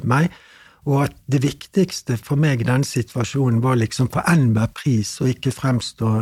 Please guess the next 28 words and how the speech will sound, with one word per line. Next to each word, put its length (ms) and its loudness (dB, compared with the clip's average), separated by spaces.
med 140 -2
angst, 340 -2
så 120 0
hadde 140 2
det 80 -2
blitt 220 -4
veldig 240 0
hemmet 420 -2
av 140 -6
det. 100 -10
Eh, 220 -2
og 200 -4
da, 80 2
da 300 0
er 160 2
det 100 2
nok 160 -4
slik 360 -2
at, 140 -4
eh, 120 -4
at 160 -6
det 120 -2
blir 160 2
en 80 -4
type 280 -4
lidelse, 640 -2
da. 140 -8
Og 300 2